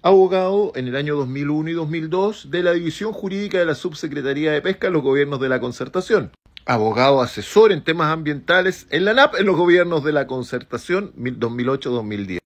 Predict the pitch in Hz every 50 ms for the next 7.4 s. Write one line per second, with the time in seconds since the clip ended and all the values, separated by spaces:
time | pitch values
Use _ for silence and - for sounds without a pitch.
0 | _ - - 120 180 196 196 - 208 214 208 156 - - 254 269 285 240 226 233
1 | 247 240 247 254 240 220 214 214 240 262 262 254 - 240 240 220 226 202 - -
2 | 214 220 185 147 - _ - - - 190 190 185 180 196 240 247 247 240 226 220
3 | 214 190 175 185 185 190 214 233 262 269 254 240 226 226 214 202 220 226 226 233
4 | 226 214 208 202 185 160 - - 190 190 180 202 202 196 190 180 165 156 160 156
5 | - 226 233 - - 196 170 160 - 180 190 202 202 - 196 196 202 190 - -
6 | 190 151 196 226 262 285 214 135 98 - - 135 143 156 160 165 156 147 139 131
7 | 123 - 107 98 - - -